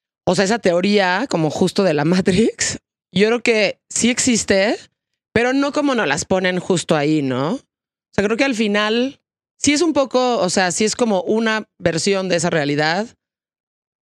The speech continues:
como lo es la Biblia o como lo es cualquier, ya sabes, este, libro sagrado, es una perspectiva, es una realidad,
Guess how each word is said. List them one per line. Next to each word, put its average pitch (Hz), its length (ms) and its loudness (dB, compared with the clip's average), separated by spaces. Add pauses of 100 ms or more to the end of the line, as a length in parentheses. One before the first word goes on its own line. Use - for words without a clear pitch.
(140)
como 170 240 2
lo 175 60 0
es 165 100 -2
la 165 120 2
Biblia 185 580 0 (100)
o 180 100 -2
como 160 260 -2
lo 170 140 0
es 180 140 -2
cualquier, 190 840 -2 (260)
ya 170 200 0
sabes, 175 440 0
este, 147 800 -2 (840)
libro 202 260 2
sagrado, 175 640 -2
es - 220 -2 (260)
una 285 420 0
perspectiva, 156 800 -4
es 160 200 -2
una 202 240 2
realidad, 156 540 -2